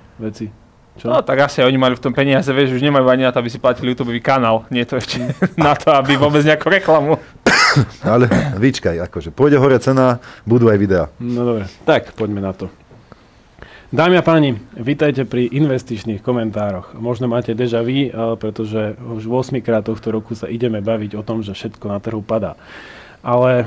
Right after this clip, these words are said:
Speaker 1: e, na úvod sme si povedali, že skúsime nájsť aj nejaké dobré správy. Dneska ich budeme hľadať, e, s Martinom Kalinom.
Speaker 3: Ahoj, ahojte.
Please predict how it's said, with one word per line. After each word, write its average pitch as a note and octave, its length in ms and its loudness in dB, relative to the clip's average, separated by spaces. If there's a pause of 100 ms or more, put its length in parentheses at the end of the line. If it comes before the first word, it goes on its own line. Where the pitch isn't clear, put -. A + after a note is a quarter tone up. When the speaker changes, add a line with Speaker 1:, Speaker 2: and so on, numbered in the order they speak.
(160)
Speaker 1:
e, B2+ 140 -10
na A#2+ 400 0
úvod C#3+ 320 4
sme C3+ 160 -6
si B2+ 100 -6
povedali, B2 380 0
že A2+ 80 -6
skúsime B2 400 -4
nájsť A#2 260 -2
aj A2 120 -4
nejaké G#2+ 240 -6
dobré F#2+ 280 -6
správy. F2 460 -10 (320)
Dneska C3 320 -4
ich A#2+ 80 2
budeme A#2 340 -2
hľadať, A2 460 -2
e, - 180 -10
s G2 140 -8
Martinom A2 420 -6
Kalinom. D3 480 0 (400)
Speaker 3:
Ahoj, A2+ 360 2
ahojte. A2 420 0